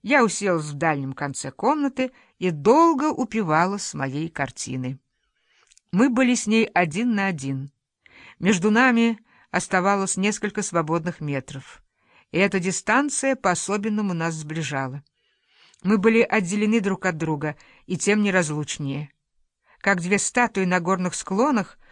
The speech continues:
что высятся над долиной по обе ее стороны, связанные лишь внутренней необходимостью своей стати, своего сходства.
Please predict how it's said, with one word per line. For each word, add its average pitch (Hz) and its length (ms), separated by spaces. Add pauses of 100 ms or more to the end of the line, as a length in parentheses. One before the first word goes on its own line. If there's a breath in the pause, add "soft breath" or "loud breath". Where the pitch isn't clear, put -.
(120 soft breath)
что - 240
высятся 190 480
над 180 200
долиной 190 420
по 175 120
обе 175 340
ее 170 140
стороны, 175 600 (400 loud breath)
связанные 190 680
лишь 185 240
внутренней 185 460
необходимостью 170 800
своей 160 360
стати, 220 600 (260 loud breath)
своего 175 400
сходства. - 680